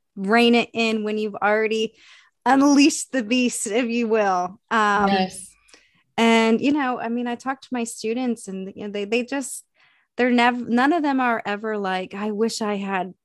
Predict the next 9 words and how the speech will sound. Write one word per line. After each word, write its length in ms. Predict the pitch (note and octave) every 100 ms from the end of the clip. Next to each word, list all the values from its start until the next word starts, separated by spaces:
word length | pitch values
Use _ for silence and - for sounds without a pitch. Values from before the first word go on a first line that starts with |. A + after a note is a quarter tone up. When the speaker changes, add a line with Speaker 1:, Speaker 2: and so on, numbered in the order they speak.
| _ _
Speaker 1:
X 280 | - G3 -
Y 200 | F#3+ F3
Z 360 | F#3 - F#3 F3+
earlier, 580 | - F3 E3+ - G2 F#2
you 160 | E2 G3+
know, 180 | G3+ F#3+
that, 260 | F#3 F3+
you 160 | - G#3
know, 260 | F3+ E3+